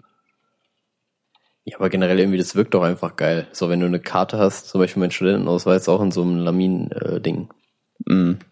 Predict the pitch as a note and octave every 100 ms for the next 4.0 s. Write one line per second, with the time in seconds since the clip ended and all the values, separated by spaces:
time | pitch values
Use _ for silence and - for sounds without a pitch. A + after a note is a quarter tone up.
0 | _ - F#2 G#2 - _ _ _ _ -
1 | - _ _ - - G3 G#2+ D#2+ - F#2+
2 | F2+ E2+ A2 G2 G#2 G2+ A#2 - - F2
3 | - - - A#2 G#2 F#2+ - - G#2 A2